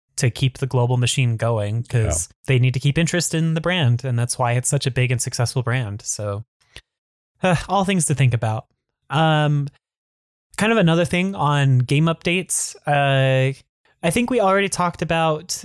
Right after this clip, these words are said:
Speaker 1: uh, the fact that Onuma in an interview stated that, uh, Tears of the Kingdom was not going to be getting any D L C. Uh, but he kinda doubled down on it in another interview this week,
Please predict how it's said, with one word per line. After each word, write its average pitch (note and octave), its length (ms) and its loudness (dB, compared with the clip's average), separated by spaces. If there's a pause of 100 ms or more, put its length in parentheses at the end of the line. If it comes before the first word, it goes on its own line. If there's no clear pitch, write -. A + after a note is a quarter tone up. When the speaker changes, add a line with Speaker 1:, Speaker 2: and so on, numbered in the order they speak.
Speaker 1:
uh, D3+ 240 2
the D3 80 0
fact D3 300 -2
that C#3+ 120 2
Onuma C#3 580 2
in C3+ 160 -2
an C3 80 2
interview C3 340 0
stated C3 420 0
that, - 500 -2
uh, B2 460 0
Tears D3 220 2
of C#3 60 -2
the C3 60 -4
Kingdom C3 260 0
was A#2+ 160 0
not B2+ 220 0
going C3 180 2
to B2+ 60 2
be A#2+ 60 2
getting B2+ 220 0
any C3 160 2
D B2 160 0
L A2+ 100 0
C. G#3 340 -2 (580)
Uh, C#3+ 200 2 (100)
but D#3 160 2
he F3 100 0
kinda A3+ 240 -2
doubled G3 300 -2
down F3+ 240 0
on F3 120 0
it E3+ 100 0
in D#3 140 2
another C#3 280 2
interview C#3+ 440 0
this C#3 240 -2
week, - 480 -2